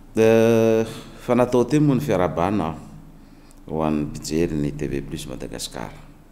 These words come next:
Fandaharana moa izany tiako resahana amin'izany. Napetrakinao marina ny fanontaniana. Effectivement, nisy ny article nivoaka tamin'ny gazety.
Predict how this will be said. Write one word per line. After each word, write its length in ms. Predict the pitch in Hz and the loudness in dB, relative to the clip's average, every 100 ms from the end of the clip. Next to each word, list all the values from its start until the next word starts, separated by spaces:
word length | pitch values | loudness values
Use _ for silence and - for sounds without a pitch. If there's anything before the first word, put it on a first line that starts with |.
| - | -14
Fandaharana 640 | 69 64 62 78 80 80 | -10 -8 -6 -6 -6 -8
moa 160 | 73 71 | -10 -10
izany 160 | 65 | -12
tiako 240 | - - 52 | -14 -14 -14
resahana 380 | - 60 58 | -14 -12 -14
amin'izany. 260 | - - - - - - - - - - | -16 -18 -20 -20 -20 -20 -20 -20 -16 -10
Napetrakinao 480 | 101 113 123 110 123 | -8 -6 -8 -6 -4
marina 400 | 123 135 143 113 | -4 -4 -4 -6
ny 80 | 110 | -6
fanontaniana. 560 | 107 101 95 107 98 - - - - - - - - | -8 -6 -6 -6 -6 -12 -18 -20 -20 -20 -20 -20 -16
Effectivement, 640 | 85 120 - 135 101 143 156 | -8 -6 -2 -2 0 0 2
nisy 400 | 127 147 - 107 | 2 2 0 0
ny 180 | 95 90 87 - - - - - | 0 -2 -4 -10 -20 -20 -16 -6
article 480 | 92 - - - 90 | -4 -4 -8 -4 -4
nivoaka 320 | 76 90 87 | -4 -8 -4
tamin'ny 240 | 82 73 73 | -4 -4 -6
gazety. 560 | 67 71 - - - | -6 -8 -12 -16 -20